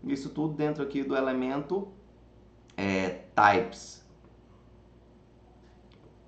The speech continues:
E se você quiser obter mais informações acerca, é, do W S D L, tem aqui o link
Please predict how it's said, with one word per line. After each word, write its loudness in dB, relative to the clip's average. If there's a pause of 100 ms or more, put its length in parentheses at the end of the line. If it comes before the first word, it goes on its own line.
(260)
E 8
se 0
você 2
quiser 0
obter -2
mais 0
informações -4
acerca, -2 (640)
é, 2
do -4
W 2
S -4
D 0
L, 2
tem -6
aqui -8 (420)
o 2
link -2